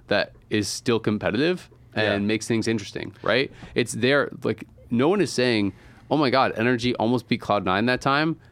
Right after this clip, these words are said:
Speaker 1: They're the second best team in the league." People are saying, "No, N R G isn't just one of these teams that stumbles into playoffs and gets absolutely shit on three zero, three zero by everyone," which
Speaker 2: Yeah.
Speaker 1: is what people think about the bottom of the league, right? So I think, to me, that is, that is the thing. It's like,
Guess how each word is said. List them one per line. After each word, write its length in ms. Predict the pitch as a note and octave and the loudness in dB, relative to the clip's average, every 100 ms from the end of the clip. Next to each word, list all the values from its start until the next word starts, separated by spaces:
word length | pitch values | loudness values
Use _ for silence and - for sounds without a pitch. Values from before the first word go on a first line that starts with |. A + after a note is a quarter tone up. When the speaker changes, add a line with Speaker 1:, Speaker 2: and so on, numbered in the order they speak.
| - - | -10 -2
Speaker 1:
They're 100 | F3 | 0
the 60 | |
second 220 | C3 A2+ | 0 0
best 140 | A2+ A2+ | 0 0
team 140 | C3+ | 0
in 60 | C3 | 0
the 40 | |
league." 280 | D#3+ A2 E2+ | 0 -2 -2
People 200 | D#3+ D#3 | -2 2
are 80 | B2+ | 0
saying, 360 | C3+ C3 A2 - - - | 2 0 0 -4 -18 -2
"No, 180 | D#3 E3+ | 0 2
N 120 | C3+ | 4
R 120 | C#3 | 2
G 300 | A#2 C3 C#3+ | 2 0 0
isn't 260 | B2 C3 C3 | 2 2 2
just 180 | B2+ A#2 | 0 0
one 140 | C3+ | 0
of 40 | B2+ | 2
these 160 | A#2 | 0
teams 400 | A2 D3+ C3+ A2 | 0 0 2 0
that 240 | A2+ G#2 - - | 0 0 -2 -4
stumbles 380 | - C#3 B2 | 0 2 2
into 140 | B2+ A2+ | 2 0
playoffs 480 | C3+ C#3 G#2+ - - - - | 0 2 0 -2 -14 -20 -4
and 140 | A#2+ | 0
gets 140 | A#2+ A#2+ | 0 -2
absolutely 320 | C3 B2+ B2+ | -4 -2 -2
shit 200 | A2+ - | -2 0
on 160 | C3+ A2+ | 0 0
three 200 | A2 B2 | 0 -2
zero, 200 | A2+ B2 | 0 0
three 240 | A2 B2 A#2 | 0 -2 -2
zero 200 | A2+ B2+ | 0 0
by 160 | G2+ | 0
everyone," 540 | G2+ C#3 A#2 G2+ G2+ G#2 | 2 2 0 0 0 0
which 180 | G#2+ G2 | 0 0
Speaker 2:
Yeah. 20 | |
Speaker 1:
is 80 | G#2 | -2
what 320 | G2 A2 - - | 0 2 0 -2
people 240 | B2+ A2+ | -2 -2
think 220 | - D#3+ | 0 -2
about 420 | A#2 G#2 G#2+ - | 2 2 2 0
the 60 | A#2+ | -2
bottom 240 | A2 A#2+ B2 | 0 2 0
of 60 | |
the 40 | C3 | 0
league, 240 | F#3 - | -2 -2
right? 240 | G#2 C3+ C#3+ | 0 0 0
So 260 | B2 A2+ - - - | -2 -2 -6 -18 -6
I 80 | B2+ | -2
think, 320 | E3+ C3 - | -2 -2 -6
to 80 | B2+ | 0
me, 260 | C3+ F3+ | 2 2
that 200 | G#2 G#2+ | 0 0
is, 120 | A2+ F#2 | -2 -2
that 140 | A#2 | -2
is 100 | B2+ | -2
the 80 | A2 | -4
thing. 220 | G2+ C#3 | -4 -2
It's 160 | G2 - | -2 -4
like, 220 | F2+ F2 | -8 -8